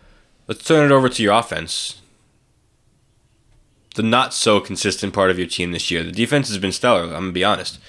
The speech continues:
The offense, last month or so, they've been kinda iffy. You know, they don't really, they're, they're making mental mistakes, they're dropping passes, they're committing penalties. Dak hasn't been on his game.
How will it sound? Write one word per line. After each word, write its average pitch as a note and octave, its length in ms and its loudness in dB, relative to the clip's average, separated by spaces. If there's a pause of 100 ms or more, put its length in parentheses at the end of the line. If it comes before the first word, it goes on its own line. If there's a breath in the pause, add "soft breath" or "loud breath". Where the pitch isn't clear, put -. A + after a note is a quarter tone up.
(140 soft breath)
The G#2+ 160 0
offense, - 720 -4 (540)
last C#3+ 240 -2
month E3+ 180 -2
or F#3+ 60 -4
so, F#3+ 180 0
they've E3+ 200 0
been F3+ 100 -2
kinda F3+ 580 2
iffy. F3+ 300 -2
You G#2+ 100 0
know, B2 140 2
they B2 140 2
don't C3 200 2
really, C3 460 2 (920 soft breath)
they're, B2 240 0
they're C3 140 0
making C3+ 240 2
mental C3+ 240 0
mistakes, A#2+ 340 0
they're A2 80 -2
dropping G#2+ 280 0
passes, G2 580 -2
they're F2 140 -8 (180)
committing F2+ 260 -10
penalties. G#2+ 760 -2 (260 loud breath)
Dak G#2+ 220 0
hasn't A2+ 260 -4
been G#2 80 -2
on G#2 140 0
his G2 100 -6
game. F#2+ 420 0